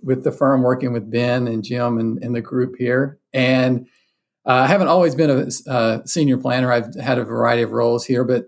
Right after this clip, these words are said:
uh, for the last probably year and a couple months, I've been working in that financial, uh, excuse me, that senior financial, uh, planner role. Um, and what that involves is I help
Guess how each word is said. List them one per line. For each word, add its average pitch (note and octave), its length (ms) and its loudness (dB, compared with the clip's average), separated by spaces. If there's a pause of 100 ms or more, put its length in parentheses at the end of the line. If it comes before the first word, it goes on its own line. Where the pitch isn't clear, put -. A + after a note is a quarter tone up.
uh, A#2 280 -2 (180)
for D3 100 -8
the B2 80 -2
last B2 400 0
probably A#2+ 280 0
year A#2 640 0 (340)
and A#2+ 140 -10
a - 20 -12
couple A#2+ 240 0
months, A#2+ 320 0
I've G#2+ 80 -10
been A2 300 -8 (100)
working A#2+ 300 -4
in A2 120 -6
that A#2+ 280 -6
financial, A#2 560 -8 (480)
uh, B2+ 80 0
excuse C3 280 0
me, B2 80 0
that A#2+ 160 -2
senior A#2+ 480 0 (200)
financial, C3 520 0 (160)
uh, B2 280 -6 (120)
planner B2 320 -4
role. B2+ 560 -2
Um, B2 640 -4
and D3+ 120 2
what D#3+ 120 2
that D3+ 220 2
involves C#3+ 480 2
is C#3+ 340 0
I C3 200 0
help C#3 460 0